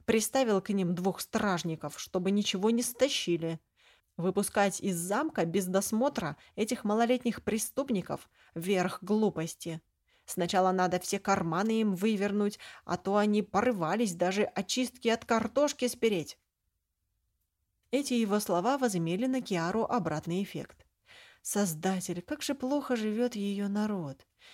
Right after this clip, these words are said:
и она обязана это исправить». «Амуа», обратилась она к дракону властным жестом,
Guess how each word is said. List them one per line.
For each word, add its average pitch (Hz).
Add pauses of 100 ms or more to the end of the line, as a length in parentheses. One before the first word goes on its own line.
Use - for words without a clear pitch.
(160)
и 190
она 233
обязана 214
это 214
исправить». 208 (720)
«Амуа», 190 (340)
обратилась 190
она 202
к 165
дракону 254
властным 180
жестом, 170